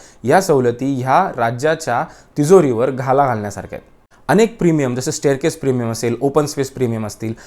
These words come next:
असे अनेक प्रीमियम जे की सरकारला ह्या प्रोजेक्टमधून मिळाले असते, बीएमसीला मिळाले असते, हे रद्द करण्यात आलेत. सगळ्यात महत्त्वाचं म्हणजे ह्या जमिनीमध्ये पन्नास टक्क्यापेक्षा जास्त वाटा हा बीएमसीचा आहे,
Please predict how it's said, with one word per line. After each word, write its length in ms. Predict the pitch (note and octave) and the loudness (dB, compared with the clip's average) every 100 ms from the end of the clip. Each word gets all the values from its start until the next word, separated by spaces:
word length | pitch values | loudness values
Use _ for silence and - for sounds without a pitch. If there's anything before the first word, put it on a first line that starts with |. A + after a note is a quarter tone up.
| - - | -10 -4
असे 220 | D#3 G3 | 0 0
अनेक 260 | D3 F#3+ G3+ | 2 0 0
प्रीमियम 380 | D#3 C#3 B2 C#3 | -2 0 -2 -2
जे 120 | D3+ | -2
की 140 | D#3 | -2
सरकारला 480 | E3+ D3+ C#3 F#3+ F#3+ | -2 -2 0 2 4
ह्या 300 | F3+ D3 F3+ G3+ - _ | 2 2 0 0 -12 _
प्रोजेक्टमधून 500 | C#3+ D#3 E3+ D#3 E3+ | 0 2 0 0 0
मिळाले 360 | C#3 D3+ F3 C#3+ | 2 2 2 0
असते, 460 | A#2+ - A2+ - - | -2 -6 -6 -6 -14
बीएमसीला 480 | - B2+ E3 F3+ F#3 | -4 0 2 2 0
मिळाले 240 | D#3 B2+ A#2+ | 0 -2 -4
असते, 240 | A#2 B2 - - _ | -4 -4 -4 -12 _
हे 100 | E3+ | 6
रद्द 200 | E3+ C#3 | 6 4
करण्यात 380 | C3+ A#2+ G#2+ F#2+ | 2 2 -2 -6
आलेत. 160 | D#2 D2+ - - - - | -12 -14 -20 -20 -20 -14
सगळ्यात 460 | - C#3+ D3+ G3+ F3+ | -2 0 4 4 4
महत्त्वाचं 460 | E3 - D#3+ D3+ | -2 2 0 0
म्हणजे 360 | D3 B2 G#2+ A#2 | -4 -4 -4 -4
ह्या 340 | B2+ C#3 F3 | -2 0 0
जमिनीमध्ये 640 | F#3+ C#3+ B2+ B2 B2 A2+ C3+ | 2 0 -2 -2 -4 -2 -4
पन्नास 420 | D3 C3+ D#3 E3+ | -2 -2 -2 -4
टक्क्यापेक्षा 840 | E3 - C#3+ C#3+ E3+ - C#3+ - | -6 -4 -4 -2 -4 -4 -6 -2
जास्त 340 | C#3+ C#3 - F3+ | 0 0 2 2
वाटा 300 | C#3 A2 A#2+ | 2 2 0
हा 120 | D3 | 0
बीएमसीचा 600 | D3 C3+ C#3 C3+ B2+ | -2 0 0 0 -6
आहे, 80 | F#2 | -8